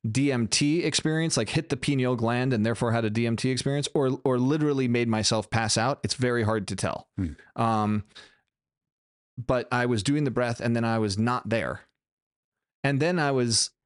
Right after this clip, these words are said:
Speaker 1: listening and I heard his voice saying something. And I, then I started to, to say to myself, like, "Why aren't you listening to him?" And I'm like, "Who, who, what do you, who, who are you?" I don't, and I was, like, totally <laughs> confused.
Speaker 2: <laughs>
Speaker 1: And then I came back into my body and then I was like, "Okay, I'm here again."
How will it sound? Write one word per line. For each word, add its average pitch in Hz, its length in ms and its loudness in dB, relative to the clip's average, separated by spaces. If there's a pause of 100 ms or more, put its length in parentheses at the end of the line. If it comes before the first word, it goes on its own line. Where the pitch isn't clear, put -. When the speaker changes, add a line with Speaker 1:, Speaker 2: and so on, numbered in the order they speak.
(380)
Speaker 1:
listening 123 680 0
and 120 100 0
I 120 60 0
heard 156 320 -2
his 123 260 0
voice 123 600 -2 (380)
saying 170 400 0
something. 110 560 -2 (540)
And 135 360 -2 (100)
I, 131 200 2
then 160 180 0
I 180 80 0
started 131 380 0
to, 123 180 0
to - 220 -4
say 131 180 2
to 123 80 0
myself, 113 480 0
like, 110 320 -2
"Why 135 240 0
aren't 156 180 -2
you 123 80 0
listening 120 400 0
to 101 80 0
him?" 95 300 -2 (180)
And 123 140 0
I'm 123 100 0
like, 117 200 -4
"Who, 160 240 0
who, 151 360 0
what 151 220 -2
do 156 60 0
you, 139 100 -2
who, 143 240 0
who 156 240 0
are 131 160 0
you?" 135 560 -2
I 123 80 0
don't, 131 260 -2
and 139 160 -2
I 139 180 -2
was, 123 160 0
like, 123 140 -4
totally 190 380 -2
<laughs> - 120 -4
confused. - 560 -2
Speaker 2:
<laughs> 110 300 -2
Speaker 1:
And 123 260 0
then 190 140 2
I 139 80 -2
came 117 240 -2
back 113 220 -2
into 117 180 -2
my 107 140 0
body 110 300 0
and 104 100 0
then 107 100 0
I 104 60 0
was 107 100 -4
like, 113 140 0
"Okay, 120 160 -2
I'm 101 100 0
here 101 240 0
again." 69 320 -8